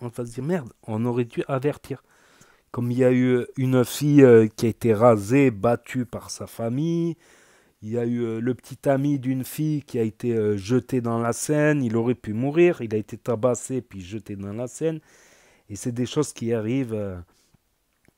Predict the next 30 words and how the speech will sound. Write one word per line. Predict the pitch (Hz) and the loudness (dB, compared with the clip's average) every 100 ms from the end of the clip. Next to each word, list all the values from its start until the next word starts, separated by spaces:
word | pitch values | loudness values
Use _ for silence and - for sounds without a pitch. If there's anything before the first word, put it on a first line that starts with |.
| _ _ - - | _ _ -18 -14
euh, | 113 92 _ | -14 -16 _
qui | - 113 | -14 -12
arrivent, | 92 104 110 | -10 -10 -10
euh, | 95 90 87 | -12 -14 -14
il | 104 | -10
y | |
a | 113 | -10
certains | - 131 - 127 | -8 -10 -8 -6
quartiers, | 123 - 156 | -6 -6 -8
ça | 156 - 120 | -6 -4 -2
va | 110 | -2
partir | 113 110 107 165 | -4 -10 -6 -4
en | 151 | -4
bagarre | 117 110 113 151 - | -2 -4 -2 -4 -4
que | 160 175 | -4 -4
à | 135 | -4
cause | - 170 135 | -8 -8 -6
des | 120 117 _ - | -8 -8 _ -14
questions | 120 - 156 | -14 -8 -8
de | 147 165 | -2 -2
meufs. | 143 131 - _ _ _ _ _ _ _ _ _ _ _ _ | -2 -4 -10 _ _ _ _ _ _ _ _ _ _ _ _
Plus | - 156 - | -2 -2 0
à | 135 | -4
notre | 127 135 - | -2 -4 -4
époque, | 123 - 165 - | -8 0 -2 -2
mais | 135 | -8
encore | 131 - 160 139 | -8 -6 -4 -2
aujourd'hui. | 135 147 131 120 123 _ _ _ _ _ _ _ - | -2 -4 -6 -8 -10 _ _ _ _ _ _ _ -16
Donc, | 120 | -16
euh, | 117 | -12